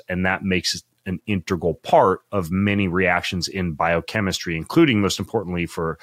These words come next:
our sake, cellular energy production. So it, it's, it's very interesting if you look at some of the data on methylene blue, because there's research that shows that it can bolster memory and attention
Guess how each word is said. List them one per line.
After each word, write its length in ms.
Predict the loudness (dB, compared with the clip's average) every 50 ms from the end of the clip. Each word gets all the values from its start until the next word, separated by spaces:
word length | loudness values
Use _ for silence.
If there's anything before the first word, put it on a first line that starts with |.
| -16 -20 -18 -20 -18 -4 0
our 160 | 2 4 4
sake, 480 | 4 4 4 2 2 2 0 -2 -6 -4
cellular 760 | 0 2 2 4 4 4 4 4 4 4 4 2 2 0 -2 -4 -4
energy 720 | -2 -2 0 0 -2 -2 -4 -4 -4 -4 -4 -6 -8 -12 _ _ _ _ _ _
production. 580 | -2 2 2 2 2 0 -4 -6 -6 -12 -16 -20 _ _ _ _ _ _ _ _ _ _ _ _ _ _ _ _ -20 -6 -2
So 480 | 0 4 4 6 6 6 6 4 2 -6 -16 -18 -18 -18 -20 -20 -20 -20 _ _ _ _ _
it, 140 | -12 -12 -12 _ _
it's, 400 | 0 2 2 4 2 2 2 0 -2 -8 -10 -10 -14 _ _
it's 160 | -6 -4 0
very 300 | 2 4 4 4 4 2
interesting 640 | 0 0 2 0 0 2 2 2 2 2 0 -2 -4 -2
if 380 | 0 0 0 0 -2 -8 -4
you 140 | 0 0 0
look 320 | 0 2 2 0 2 2 0
at 100 | -2 0
some 140 | 0 0
of 80 | 0 0
the 80 | -2 -4
data 400 | -4 -2 0 2 2 4 2 2
on 200 | 0 -2 -2 -2
methylene 420 | -2 -4 -4 -6 -8 -8 -8 -8
blue, 380 | -10 -12 -12 -14 -16 -18 -20 -20 _ -4
because 340 | -4 -2 2 2 2 2 4
there's 240 | 2 2 2 2 0
research 440 | 0 0 0 2 0 0 -2 -2
that 120 | -6 -2 -2
shows 320 | 0 2 2 2 2 2
that 100 | 0 -2
it 120 | -2 -2 -4
can 160 | -6 -4 0
bolster 340 | 2 2 2 0 -2 -2 -2
memory 460 | 0 0 0 0 -2 -4 -6 -8 -8
and 140 | -6 -4 -4
attention 600 | -4 -4 -2 -2 -2 -2 -4 -6 -6 -8 -8